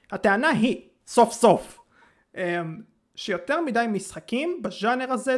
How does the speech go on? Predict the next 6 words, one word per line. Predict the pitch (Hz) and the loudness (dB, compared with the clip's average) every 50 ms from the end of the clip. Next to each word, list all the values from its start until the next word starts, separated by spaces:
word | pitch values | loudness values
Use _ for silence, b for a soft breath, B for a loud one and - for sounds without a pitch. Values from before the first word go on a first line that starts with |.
| 262 262 - | -2 -4 -6
דומים | 185 165 160 156 170 208 262 294 302 302 277 - - | -6 -6 -4 -2 -2 -2 0 0 -2 -6 -8 -10 -14
אחד | - - - 196 202 208 214 | -18 -6 -4 -4 -4 -4 -6
לשני | 208 - - 185 160 160 175 175 | -10 -8 -8 -8 -6 -6 -6 -6
במשחקיות | 165 170 151 156 156 - - - - 170 - - 185 175 196 220 214 | -6 -6 -8 -10 -14 -16 -14 -14 -14 -14 -12 -10 -8 -6 -6 -8 -6
שלהם | - 220 196 185 190 196 185 160 - | -6 -6 -4 -4 -4 -6 -6 -8 -10
בעיקר. | 165 165 156 - - - - _ - 165 151 95 | -12 -12 -10 -10 -14 -16 -14 _ -10 -8 -8 -8